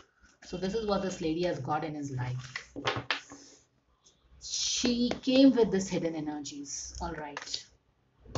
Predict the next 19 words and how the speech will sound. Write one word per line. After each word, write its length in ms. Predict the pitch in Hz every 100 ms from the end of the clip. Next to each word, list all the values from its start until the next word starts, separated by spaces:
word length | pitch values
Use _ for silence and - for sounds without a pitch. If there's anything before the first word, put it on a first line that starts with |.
| - - - - _ _ - _ 160
वाओ, 560 | 147 143 147 156 143 123
एक 180 | 214 220
phase 280 | - 202 202
उनका 240 | 190 190
खत्म 300 | 180 165 160
हो 140 | 156 147
रहा 120 | 175
था, 100 | 156
ठीक 240 | - 175
है? 160 | - -
जब 100 | 175 165
वो 120 | 170
आई 280 | 151 151 196
ना 280 | 196 202 - -
उसके 420 | 160 180 - 175
life 280 | 156 156 -
में, 180 | 196 202
तो 80 | 175
उनका 360 | 160 160 175